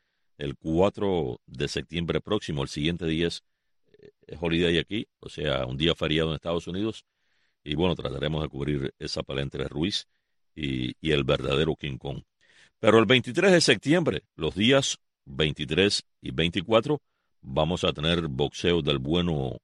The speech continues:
aquí en la Florida, exactamente en la ciudad de Miami. Por ejemplo, el día veintitrés, que cae viernes, eh, se va a realizar, eh, en Miami un cartel donde vamos a ver en acción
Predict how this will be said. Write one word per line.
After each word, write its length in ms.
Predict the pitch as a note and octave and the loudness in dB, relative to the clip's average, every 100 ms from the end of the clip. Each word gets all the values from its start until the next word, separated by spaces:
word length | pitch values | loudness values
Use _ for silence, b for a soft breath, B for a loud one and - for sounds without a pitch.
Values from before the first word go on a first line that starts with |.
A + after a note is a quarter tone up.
| _ | _
aquí 760 | C#2+ C2+ - E2 D#2+ D2 C2 A#1 _ _ _ _ _ | -10 -8 -4 -2 0 0 -2 -6 _ _ _ _ _
en 480 | - D#2 D2+ D2 C#2+ | -4 -2 0 0 2
la 140 | D2 - | 2 0
Florida, 300 | D#2 F2 D2 | 0 2 2
exactamente 520 | G2+ F2+ G#2 C#3 C3 | 2 0 -2 -2 0
en 80 | G#2+ | 0
la 60 | |
ciudad 240 | F2 G#2+ A#2+ | 2 2 2
de 100 | A2 | 2
Miami. 400 | G#2+ C#3 G#2+ - _ _ _ | 4 4 2 -4 _ _ _
Por 100 | A#2+ | 2
ejemplo, 240 | B2 B2+ C3+ | 2 6 4
el 60 | |
día 140 | G#2 G#2+ | 6 6
veintitrés, 420 | A2 G2+ F#2+ A2 | 4 2 0 0
que 100 | G2+ | 2
cae 140 | F#2 | 2
viernes, 480 | F2+ G2 B2 C3+ - _ _ _ _ _ | 4 4 2 -2 -8 _ _ _ _ _
eh, 160 | E2 - | -10 -2
se 100 | D2+ | 2
va 80 | |
a 60 | D#2+ | 4
realizar, 500 | F2 E2+ - E2+ E2 | 4 0 2 2 4
eh, 360 | D2+ C2+ A#1+ B1 _ _ _ _ _ | 2 0 -4 -10 _ _ _ _ _
en 160 | D2 D2+ | -6 0
Miami 440 | D2+ E2 F2+ G#2+ _ | 2 2 2 -4 _
un 160 | E2 E2+ | -8 -2
cartel 380 | F2+ D#2+ F2+ | -2 2 0
donde 240 | F#2 D#2+ C#2+ | 2 0 0
vamos 340 | D2+ E2+ D#2+ | 0 -2 -2
a 80 | D2+ | -2
ver 240 | C#2+ D#2+ - - | 0 0 -2 -4
en 180 | E2+ F2+ | 0 0
acción 640 | F#2+ - G#2 G#2+ A#2+ | 0 0 2 4 2